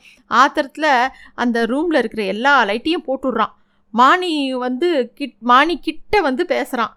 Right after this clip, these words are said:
"நீ ஒரு முட்டாள், உண்மையிலேயே நீ தூங்கவே இல்ல, முழிச்சுன்னு தான் இருக்க." அப்படின்னு திருப்பியும் சொல்றான். அப்ப அந்த, அ, கதவை திறந்துட்டு தாத்தா உள்ள வரார். அச்சித்தன் அங்க நிக்கிறதும் அந்த கோ-, அந்த ரூம்ல எல்லா லைட்டும் போட்டிருக்கிறத பார்த்து அவருக்கு கோவம் வருது.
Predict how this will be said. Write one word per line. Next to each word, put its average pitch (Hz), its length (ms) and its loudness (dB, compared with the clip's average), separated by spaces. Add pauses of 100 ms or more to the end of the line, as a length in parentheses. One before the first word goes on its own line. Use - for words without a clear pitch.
(260)
"நீ 240 180 -2
ஒரு 233 200 0
முட்டாள், 262 540 0 (200)
உண்மையிலேயே 262 480 0
நீ 285 120 -4
தூங்கவே 277 460 0
இல்ல, 247 180 0
முழிச்சுன்னு 247 380 -4
தான் 269 140 0
இருக்க." 240 400 -2
அப்படின்னு 240 260 -6
திருப்பியும் 302 360 -6
சொல்றான். 196 300 -8 (380)
அப்ப 247 220 -2
அந்த, 240 460 0
அ, 233 160 -2
கதவை 285 400 -2
திறந்துட்டு 247 380 -4
தாத்தா 247 420 0
உள்ள 214 360 -6
வரார். 202 180 -6 (380)
அச்சித்தன் 359 380 -2
அங்க 240 200 -4
நிக்கிறதும் 240 640 -4 (300)
அந்த 247 260 -4
கோ-, 247 400 0
அந்த 247 240 -2
ரூம்ல 359 240 0
எல்லா 269 300 2
லைட்டும் 277 380 -6
போட்டிருக்கிறத 285 520 -4
பார்த்து 226 800 -6 (220)
அவருக்கு 247 540 -6
கோவம் 294 300 0
வருது. 196 220 -6